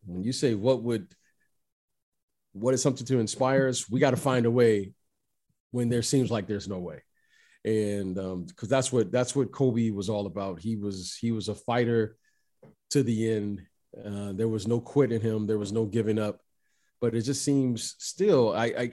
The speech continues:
I can't even wrap my head around it, you know, that this is, you know, that, that this happened. I just, it's like, wow. So, um, and I always, you know, every time I'm reminded of this, I think about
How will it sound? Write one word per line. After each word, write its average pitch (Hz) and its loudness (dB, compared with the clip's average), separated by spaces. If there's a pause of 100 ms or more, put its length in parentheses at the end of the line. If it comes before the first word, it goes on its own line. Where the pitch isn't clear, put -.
I 127 -4
can't 170 0
even 147 2 (100)
wrap 123 2
my 123 0
head 131 4
around 110 0
it, 98 -6 (760)
you 113 -4
know, 110 0
that 98 -2
this 120 -2
is, 107 -6 (280)
you 104 -6
know, 98 -8
that, 90 -10
that 98 -10
this 113 -6
happened. 113 -4
I 95 -8
just, - -8 (280)
it's 90 -16
like, 110 -4
wow. 85 -6
So, 95 -6
um, 95 -8 (600)
and 110 -4
I 107 0
always, 120 2 (420)
you 92 -8
know, 90 -8 (600)
every 117 -6
time 120 -2
I'm 107 -4 (100)
reminded 107 0
of 90 -4
this, 110 -4
I 92 -4
think 117 -4
about 107 0